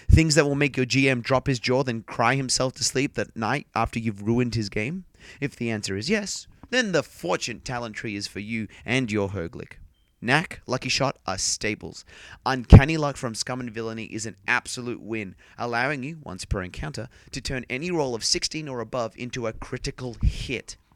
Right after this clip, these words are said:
That turns your five percent chance of critical hit into twenty-five percent. Lucky Stop from Kotor is also great, allowing you to negate an attack that would otherwise reduce your character to zero hit points.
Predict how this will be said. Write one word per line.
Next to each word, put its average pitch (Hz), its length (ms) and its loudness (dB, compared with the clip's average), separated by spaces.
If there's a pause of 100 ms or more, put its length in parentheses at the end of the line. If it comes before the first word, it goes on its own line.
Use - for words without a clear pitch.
(320)
That 180 160 -6
turns 220 240 -4
your 127 160 -4
five 117 380 -2
percent - 280 4
chance 147 280 -6
of 135 60 -18
critical 143 280 -8
hit - 220 -8
into 131 280 -4
twenty-five 113 720 -4
percent. - 300 -12 (640)
Lucky 139 240 -4
Stop 131 260 -4
from 113 260 -6
Kotor 127 420 -4
is 113 100 -6
also 107 220 -6
great, 110 280 -2
allowing 110 440 -6
you 104 80 -8
to - 120 -10
negate 101 420 -6
an 113 100 -10
attack 131 380 -10
that 113 100 -8
would 107 160 -8
otherwise 110 420 -6
reduce 107 360 -12
your 104 80 -10
character 104 380 -6
to 101 100 -12
zero 95 280 -8
hit 123 220 -10
points. - 360 -14